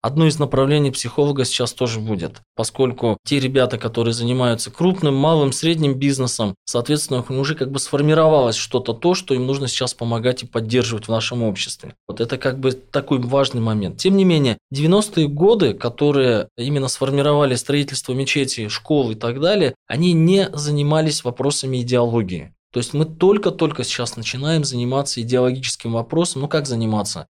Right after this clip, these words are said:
Возрождать то, что было до революции, то, что было потеряно в нашем обществе, и то, что сегодня просто необходимо.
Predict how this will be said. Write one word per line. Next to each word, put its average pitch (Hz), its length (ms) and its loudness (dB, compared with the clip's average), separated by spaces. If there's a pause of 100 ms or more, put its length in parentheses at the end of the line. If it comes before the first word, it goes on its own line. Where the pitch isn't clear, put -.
Возрождать 123 760 -2 (200)
то, 156 120 2
что 131 240 -4
было 123 260 2
до 151 160 4
революции, 147 640 2
то, - 160 -2
что - 180 -6
было 131 240 2
потеряно 143 640 2
в 120 80 -4
нашем 123 380 -2
обществе, 110 500 -4 (120)
и 120 100 -8
то, 151 160 0
что 139 160 -6
сегодня 131 420 0
просто 151 500 0
необходимо. 98 720 -4